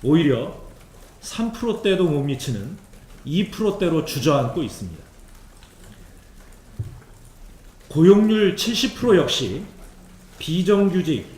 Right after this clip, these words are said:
시간제 근로자를 양산해가면서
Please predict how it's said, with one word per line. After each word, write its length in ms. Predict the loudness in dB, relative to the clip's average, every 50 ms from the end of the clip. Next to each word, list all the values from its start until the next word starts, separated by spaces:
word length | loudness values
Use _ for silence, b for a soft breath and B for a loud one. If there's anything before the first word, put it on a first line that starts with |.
| -20 -20 -20 -16 -10
시간제 600 | -8 -6 -6 -2 -2 0 0 2 2 4 4 4
근로자를 640 | 4 4 4 4 4 4 2 2 2 2 2 2
양산해가면서 1120 | 0 0 0 0 2 2 2 2 2 2 2 0 0 0 -2 -4 -4 -4 -6 -6 -8 -10 -14